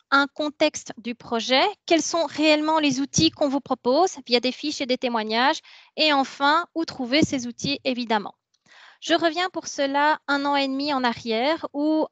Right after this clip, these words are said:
euh, C-, C W et C S T C, on a répondu à l'appel à projet lancé par l'agence numérique dans le cadre de la stratégie Industrie du futur. Qui dit Industrie du futur, en fait, ici, ça veut dire qu'on a réalisé un, un projet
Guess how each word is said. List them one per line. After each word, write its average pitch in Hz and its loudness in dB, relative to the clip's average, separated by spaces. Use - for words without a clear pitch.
euh, 233 4
C-, 277 0
C - 0
W 285 0
et 269 -2
C 254 -8
S 254 -6
T 262 -4
C, 294 -2
on 254 0
a 254 2
répondu 262 -2
à 254 2
l'appel 262 2
à 247 -2
projet 254 -8
lancé 262 -6
par 240 -4
l'agence 240 -4
numérique 247 -4
dans 285 2
le 294 2
cadre 294 0
de 240 -4
la 262 2
stratégie 240 -6
Industrie 269 -2
du 262 -4
futur. - -8
Qui 330 4
dit 359 0
Industrie 311 0
du 285 -2
futur, 285 -2
en 247 2
fait, 294 2
ici, 277 0
ça 285 -2
veut 233 -4
dire 262 2
qu'on 240 -2
a 220 4
réalisé 277 2
un, 233 2
un 277 2
projet 247 -2